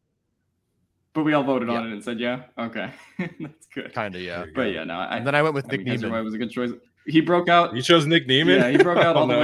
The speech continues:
Speaker 1: way.
Speaker 2: Well, it, it was training camp breakout. It's not like season
Speaker 3: Okay.
Speaker 2: breakouts,
Speaker 1: Mm,
Speaker 2: but
Speaker 3: All right,
Speaker 1: true.
Speaker 3: all right.
Speaker 1: Yeah.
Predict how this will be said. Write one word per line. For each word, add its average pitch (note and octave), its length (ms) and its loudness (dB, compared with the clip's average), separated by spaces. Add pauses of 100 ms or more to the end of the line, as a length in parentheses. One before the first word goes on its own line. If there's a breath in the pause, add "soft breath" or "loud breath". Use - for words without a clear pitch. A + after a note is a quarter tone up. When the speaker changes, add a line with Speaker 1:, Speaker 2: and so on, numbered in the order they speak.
(120)
Speaker 1:
way. D4+ 80 -2
Speaker 2:
Well, G3 160 0
it, G3+ 180 4
it G3+ 80 4
was G#3+ 240 4
training E3 400 0
camp G#2+ 340 -6
breakout. G#2 380 -4
It's - 100 -20
not B2 160 -4
like G2+ 300 -8 (640)
season F2+ 400 -8
Speaker 3:
Okay. C2+ 120 -14
Speaker 2:
breakouts, F2 320 -16
Speaker 1:
Mm, A2 540 -2
Speaker 2:
but F2 60 -18
Speaker 3:
All E2+ 80 -14
right, - 160 -10
Speaker 1:
true. G#2 280 -10
Speaker 3:
all A#1 80 -18
right. - 140 -18 (380)
Speaker 1:
Yeah. A2 360 -8